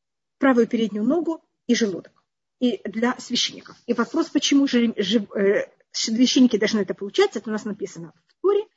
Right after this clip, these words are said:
Говорится, что это за счёт Пинхаса. Он это в какой-то мере заслужил за счёт своего поступка. Правая нога — это символика правой руки, с которым он сделал этот поступок.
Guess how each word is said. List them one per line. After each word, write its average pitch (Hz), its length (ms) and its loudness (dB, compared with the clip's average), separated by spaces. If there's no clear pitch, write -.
Говорится, 294 320 0
что - 220 0
это 262 200 2
за 202 100 -2
счёт - 200 -6
Пинхаса. - 600 -10
Он 285 300 0
это 226 200 -8
в - 40 -16
какой-то - 280 -10
мере 208 200 0
заслужил 226 480 -4
за 254 80 -4
счёт 208 200 -6
своего 190 200 -8
поступка. - 480 -2
Правая 233 420 0
нога — 220 480 -2
это 214 160 -2
символика 220 460 0
правой 208 380 -2
руки, 208 380 -4
с - 120 -20
которым 226 300 0
он 214 60 0
сделал 196 280 -2
этот - 180 -14
поступок. - 540 -4